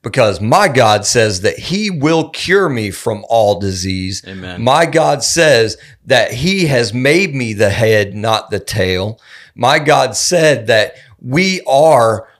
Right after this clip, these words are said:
Speaker 1: more than what the world says we are. We are supernatural beings living in a world that is full of natural,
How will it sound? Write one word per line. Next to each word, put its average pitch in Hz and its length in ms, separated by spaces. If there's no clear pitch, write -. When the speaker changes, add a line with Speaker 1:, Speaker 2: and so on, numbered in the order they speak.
Speaker 1:
more 143 560
than 113 320
what 123 380
the 113 100
world 110 480
says 113 460
we 104 220
are. 90 420
We 123 220
are 104 80
supernatural 135 960
beings 127 680
living 135 460
in 117 200
a 101 200
world 98 720
that 113 280
is 104 140
full 127 340
of 101 100
natural, 117 1000